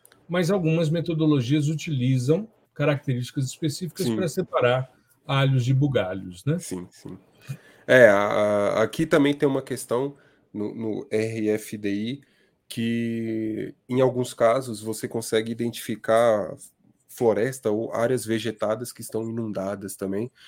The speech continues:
Speaker 2: Então é bastante
Speaker 1: Uhum.
Speaker 2: legal o pessoal das wetlands aí, pra
Speaker 1: Uhum.
Speaker 2: conseguir essa, mapear, né, separar essa feição.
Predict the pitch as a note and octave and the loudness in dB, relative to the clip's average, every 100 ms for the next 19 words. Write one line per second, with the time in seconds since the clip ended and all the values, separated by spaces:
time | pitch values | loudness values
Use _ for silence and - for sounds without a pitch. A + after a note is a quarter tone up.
0 | - - A#2 A2+ B2 C3 B2+ C3 A2 A2 | -20 -4 -2 2 4 4 4 2 2 2
1 | A2+ A2 G#2 G#2 G2 G#2 G2 - G2 G2+ | 0 -2 -2 -2 0 -2 -2 -4 -4 -4
2 | G2 F#2+ G2 C3 _ - - - - G#2+ | -4 -6 -6 -8 _ -20 -20 -20 -2 -2
3 | B2+ A#2 G#2+ A2 G2 G#2+ A2+ G#2+ G#2+ - | 2 0 2 0 0 0 0 -2 -2 0
4 | G#2+ G2+ F#2+ F2+ - _ _ _ _ _ | 2 2 0 -2 -12 _ _ _ _ _
5 | _ _ G#2 B2+ D3+ - B2 B2+ A#2+ A#2+ | _ _ 2 4 4 4 2 2 -4 -4
6 | D#3+ D#3+ B2 G#2+ A#2 B2 A#2+ - B2 - | -2 0 2 2 0 -2 -12 -12 -12 -10
7 | F#2+ | -10